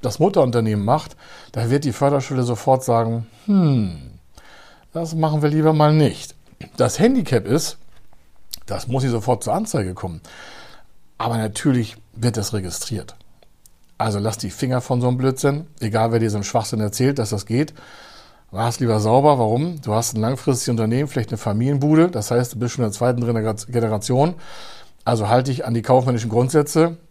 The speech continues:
immer treu und redlich bleiben, dann wird das Unternehmen auch weiter bestehen bleiben. Ich weiß, dass viele das ein bisschen lässiger sehen, wir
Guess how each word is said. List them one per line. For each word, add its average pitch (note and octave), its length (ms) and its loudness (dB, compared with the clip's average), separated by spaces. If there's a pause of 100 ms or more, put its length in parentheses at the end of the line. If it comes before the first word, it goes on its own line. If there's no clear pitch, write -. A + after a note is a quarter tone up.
(240)
immer A#2+ 220 2
treu A#2 200 0
und A2+ 100 0
redlich B2+ 320 -2
bleiben, D3 540 0
dann G#2 180 -2
wird A#2 100 0
das A2 120 -4
Unternehmen A2+ 340 -2
auch G2 120 -6
weiter G#2+ 200 0
bestehen A2+ 400 0
bleiben. D#2 260 -8 (440)
Ich A#2+ 160 -2
weiß, C3+ 220 6
dass A#2+ 140 0
viele C3+ 180 0
das B2+ 120 2
ein - 60 -6
bisschen A2+ 180 0
lässiger D3 360 4
sehen, D#3 380 2 (1120)
wir B2 420 2